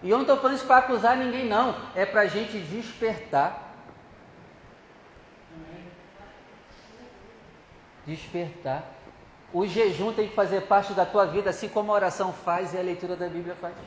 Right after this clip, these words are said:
Não pode desconectar. Amém, gente?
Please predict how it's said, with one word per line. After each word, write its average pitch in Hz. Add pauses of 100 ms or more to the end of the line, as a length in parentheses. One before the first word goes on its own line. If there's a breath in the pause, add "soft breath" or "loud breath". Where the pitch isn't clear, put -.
(640)
Não 269
pode 330
desconectar. 254 (4000)
Amém, 190
gente? -